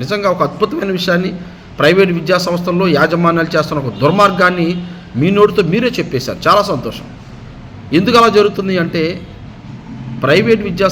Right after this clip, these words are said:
సంస్థల యాజమాన్యాలు క్వాలిఫికేషన్ బాగున్న వాళ్ళని పెట్టుకుంటే వాళ్ళకి ఎక్కువ జీతాలు ఇవ్వాలి. కాబట్టి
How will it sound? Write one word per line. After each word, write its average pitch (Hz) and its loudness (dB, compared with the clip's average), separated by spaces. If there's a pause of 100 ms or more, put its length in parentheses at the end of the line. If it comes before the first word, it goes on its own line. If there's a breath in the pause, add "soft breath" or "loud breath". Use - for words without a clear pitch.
సంస్థల 175 -2
యాజమాన్యాలు 156 0 (680)
క్వాలిఫికేషన్ 180 0
బాగున్న 165 2
వాళ్ళని 156 2
పెట్టుకుంటే 135 2 (560)
వాళ్ళకి 196 2
ఎక్కువ 208 -6 (100)
జీతాలు 151 2
ఇవ్వాలి. 101 -6 (640)
కాబట్టి 139 0